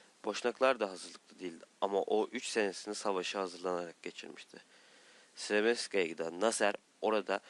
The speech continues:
Gaziantep'teki Şahin Bey misali Sırplara tek bir toprak tanesi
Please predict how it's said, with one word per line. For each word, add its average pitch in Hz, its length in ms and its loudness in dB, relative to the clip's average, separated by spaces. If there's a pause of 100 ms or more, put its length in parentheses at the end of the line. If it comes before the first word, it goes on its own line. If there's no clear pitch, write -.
(220)
Gaziantep'teki 104 1000 0
Şahin 110 440 0
Bey 98 120 0
misali 92 540 -2 (320)
Sırplara 92 600 -2 (180)
tek - 380 4
bir 92 120 -2
toprak - 580 -4
tanesi 92 520 -8